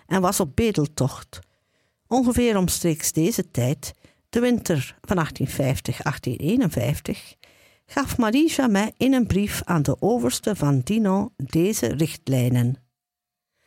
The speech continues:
"Zeg aan Sœur Marie de la Croix niet te bedelen in de buurt van Le Mans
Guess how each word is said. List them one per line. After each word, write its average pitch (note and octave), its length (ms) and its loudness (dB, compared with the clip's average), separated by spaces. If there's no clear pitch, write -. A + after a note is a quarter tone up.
"Zeg E4 400 0
aan B3 220 2
Sœur A#3 440 2
Marie G#3+ 340 2
de C#4 140 2
la C#4 180 2
Croix C#3 460 -2
niet G#3 440 0
te C#4+ 100 0
bedelen A3 560 0
in E3 140 2
de C3 100 2
buurt C4 300 0
van C#3+ 200 2
Le C3 140 4
Mans D#3+ 360 2